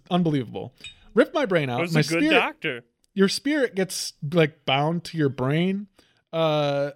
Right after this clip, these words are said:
Speaker 1: but you can kind of fly around wherever, but always, there's, like, a button to always go back. As long as there's part of you still in the world, you can kinda zip back to it. Takes my brain to the fucking,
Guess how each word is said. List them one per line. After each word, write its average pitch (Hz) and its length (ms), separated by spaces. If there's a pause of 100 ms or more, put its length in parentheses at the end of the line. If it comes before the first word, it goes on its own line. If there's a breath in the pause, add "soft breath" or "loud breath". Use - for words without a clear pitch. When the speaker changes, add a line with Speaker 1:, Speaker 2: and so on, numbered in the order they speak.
Speaker 1:
but 208 140
you 196 80
can 202 140
kind 208 180
of 165 80
fly 165 240
around 147 240
wherever, 131 360
but 151 200
always, 139 300
there's, 143 200
like, 143 120
a - 40
button 143 260
to 135 60
always 135 220
go 135 100
back. 120 300 (400 soft breath)
As 139 100
long 170 200
as 160 100
there's 151 180
part 143 320
of 151 140
you 156 300
still 139 220
in 135 60
the 131 60
world, 143 380 (280 soft breath)
you 143 80
can 131 60
kinda 135 220
zip 123 220
back 123 240
to 160 120
it. 160 180 (880 soft breath)
Takes 285 220
my 294 100
brain 226 280
to 226 120
the 214 120
fucking, 180 540